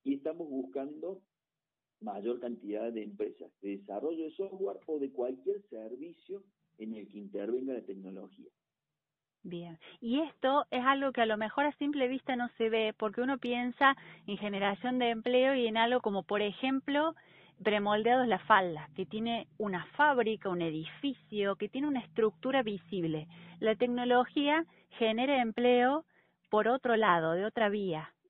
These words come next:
Speaker 1: Así es. Fíjate vos que vos me nombrás Premoldeados La Falda y te quiero contar que con esa fábrica, fábrica municipal de adoquines,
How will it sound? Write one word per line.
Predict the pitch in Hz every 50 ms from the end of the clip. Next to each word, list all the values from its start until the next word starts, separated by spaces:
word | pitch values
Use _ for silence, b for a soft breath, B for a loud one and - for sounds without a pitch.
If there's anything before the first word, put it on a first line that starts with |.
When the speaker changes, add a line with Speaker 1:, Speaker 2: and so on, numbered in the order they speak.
| _ _ _ _ _ _ _ _ _ _ _ _ _ _ _ _ _ _ _ _ _ _ _ _ _ _ _ _
Speaker 1:
Así | - 101 98 101 - 110 107
es. | 101 95 - - _ b b b b b b b b b _ _ _ _ _
Fíjate | - 117 - 156 151 - 156
vos | 156 147 139
que | - 113
vos | 120 143 151
me | 143 127
nombrás | 120 113 120 135 139 139 135 -
Premoldeados | 120 117 110 110 110 117 131 143 143
La | 139 131
Falda | - - 151 151 151 147
y | 143
te | 127 113 110
quiero | 113 127 131 123
contar | 123 113 113 110 110 113 107 101 101 _ _
que | - 113 101 95 90 - _ _ _
con | _ - 104 101 101 98
esa | 107 107 101 95 - - 101 95
fábrica, | 95 - 135 143 131 120 113 113 110 - 127 131 135 - _ _ _ _ _ _ _ _
fábrica | _ 92 92 107 110 110 - 101
municipal | - 101 98 95 95 - - - - 92 - - - 175 175 151 113
de | 101 101
adoquines, | 104 98 98 101 - - - 117 113 113 120 139